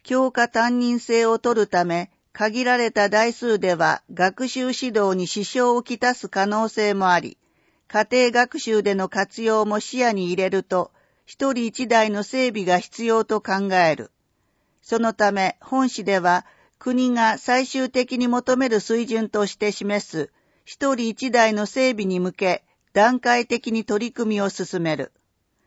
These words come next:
今後は周辺機器の整備と活用方法を含め、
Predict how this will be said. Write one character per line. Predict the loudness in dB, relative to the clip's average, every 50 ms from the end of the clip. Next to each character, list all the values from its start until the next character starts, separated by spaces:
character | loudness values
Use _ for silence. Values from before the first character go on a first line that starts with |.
| _ _ _ _ _ _
今 | -2 0 0 0 0 0
後 | 0 0 2 4
は | 4 4 4 4 0 -4
周 | -10 -6 -4 -2 -2 0
辺 | 0 0 0 0
機 | -2 -4 -6
器 | -4 -4 -2
の | -2 -2 -2
整 | -2 0 2 2 2
備 | 0 -2 -4
と | -2 2 2 2 2
活 | 0 0 -2 -2 -2 -4 -4 0
用 | 2 2 2 2
方 | 0 0 0 0 0 0
法 | 0 0 0 0
を | 0 0 -2
含 | -4 _ -2 -2 0
め、 | 0 0 -2 -4